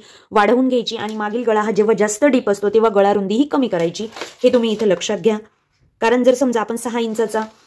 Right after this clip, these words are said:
मागील गळा घेतला आणि ही गळ्याची रुंदी जर दोन, सव्वा दोन किंवा अडीच ठेवली तर तो, अ, ब्लाऊज घातल्यानंतर असा दाटला जाईल, म्हणजे त्यामुळे आपण ही गळा रुंदी वाढवून घेतलेली आहे. इथं घेतलेलं आहे पावणे तीन,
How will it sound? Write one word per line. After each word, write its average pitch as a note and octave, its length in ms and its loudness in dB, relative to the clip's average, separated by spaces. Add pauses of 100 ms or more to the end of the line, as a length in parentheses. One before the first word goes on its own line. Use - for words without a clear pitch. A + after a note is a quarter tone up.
(120)
मागील A3 280 2
गळा G#3+ 180 4
घेतला G3 280 -2
आणि G#3 200 -4
ही A3+ 100 -4
गळ्याची G#3+ 300 4
रुंदी G#3+ 240 -4
जर G#3 200 -4
दोन, G3 260 2
सव्वा G3+ 280 2
दोन F#3+ 240 0 (300)
किंवा A#3 140 4
अडीच G#3+ 320 -2
ठेवली G#3+ 280 0
तर A#3+ 100 2
तो, A#3+ 340 2
अ, G#3 140 -2
ब्लाऊज F#3+ 340 2
घातल्यानंतर G3 500 -2
असा G#3+ 120 -6
दाटला G3 380 0
जाईल, F#3 240 -2 (420)
म्हणजे G3 280 2 (260)
त्यामुळे G#3+ 320 0
आपण G#3 200 -2
ही G#3 140 -6
गळा F#3+ 200 4
रुंदी F3+ 360 0
वाढवून F3+ 300 2
घेतलेली C#3+ 340 0
आहे. C#3 240 -4 (120)
इथं G3 200 2
घेतलेलं G#3+ 380 2
आहे F#3 180 -2
पावणे G3+ 300 0
तीन, B3 220 -2